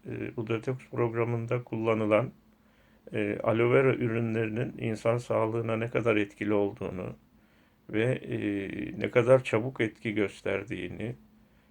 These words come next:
birçok bakımdan, e, bana faydası olduğunu gördükçe de, e,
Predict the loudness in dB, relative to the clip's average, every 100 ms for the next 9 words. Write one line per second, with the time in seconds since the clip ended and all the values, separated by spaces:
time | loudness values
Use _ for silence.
0 | -12 -4 -2 -2 -2 -4 -2 0 2 2
1 | 0 -8 -8 -8 -10 -10 -12 -12 -14 -14
2 | -14 -16 -6 0 0 0 -2 -2 -2 0
3 | 0 0 -2 -2 -2 -4 -8 0 2 2
4 | -2 -8 -6 -2 -4 -6 _ _ _ _
5 | -20 _ _ -14 -10 -8